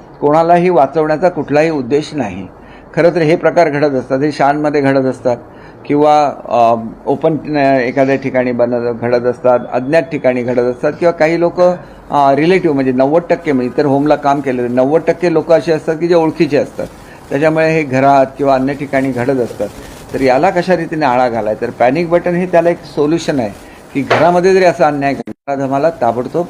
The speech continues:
प्रतिबंध करता येईल. तर ही अत्यंत नवीन सिस्टम आहे, जी माझंसुद्धा एक, अ, स्वप्न होतं ज्यावेळेला मी गृह खात्याचा राज्यमंत्री होतो तेव्हाचं, आणि त्याच्यामुळेच मी हे सगळं तयार करून घेतलेलं होतं. कारण महिलांवर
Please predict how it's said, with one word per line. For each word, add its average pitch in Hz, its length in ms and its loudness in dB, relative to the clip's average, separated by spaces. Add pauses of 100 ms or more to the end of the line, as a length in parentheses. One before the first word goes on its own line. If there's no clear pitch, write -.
प्रतिबंध 135 460 0
करता 110 360 -4
येईल. 98 120 -10 (360)
तर 143 80 0
ही 143 160 2
अत्यंत 175 340 0 (100)
नवीन 160 280 0
सिस्टम 160 420 -2
आहे, 139 320 0 (460)
जी 160 160 2
माझंसुद्धा 147 600 0
एक, 147 340 -2
अ, 120 320 4
स्वप्न 139 340 -2
होतं 143 260 0
ज्यावेळेला 135 300 2
मी 135 140 0
गृह 131 280 0
खात्याचा 135 340 0
राज्यमंत्री 127 560 -2
होतो 127 200 -2
तेव्हाचं, 127 460 0 (500)
आणि 151 200 -2
त्याच्यामुळेच 175 440 2
मी 175 100 -2
हे 175 140 2
सगळं 175 240 0 (100)
तयार 156 200 2
करून 147 240 -4
घेतलेलं 131 320 -2
होतं. 117 160 -4
कारण 120 160 -4
महिलांवर 135 440 2